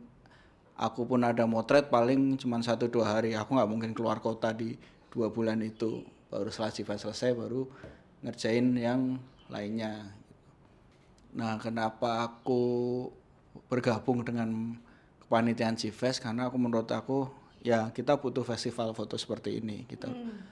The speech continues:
Speaker 1: Nggak cuman majang karya, tapi juga mendatangkan eh, praktisi-praktisi dari luar.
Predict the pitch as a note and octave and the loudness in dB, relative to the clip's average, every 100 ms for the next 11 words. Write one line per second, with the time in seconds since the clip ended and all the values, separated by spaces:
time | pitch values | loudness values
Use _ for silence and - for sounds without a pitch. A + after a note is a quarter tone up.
0 | - - - A#2+ A2 - A#2 A2+ A#2 A2+ | -20 -20 -8 0 0 2 2 2 2 2
1 | A2 G#2+ A2 G#2+ B2 C3 A#2 A2+ B2+ A#2 | -2 2 2 2 2 2 2 -2 -4 -2
2 | A#2 A#2 A#2 G#2+ - A2 A2 A2 C3+ C3+ | 0 2 0 -2 0 0 0 4 8 8
3 | C3 C#3 C#3+ - - - - _ _ _ | 8 2 -6 -18 -20 -20 -20 _ _ _
4 | - A2+ A2+ A2 A2 A2 A2+ A2+ A2+ A#2 | -8 -4 -2 0 0 2 0 -2 -2 -2
5 | - A#2+ A2+ G#2+ A#2 B2+ A#2 A2 G#2+ A2 | -2 0 0 -2 -4 -2 0 -2 -2 -4
6 | A2 G#2+ | -4 -4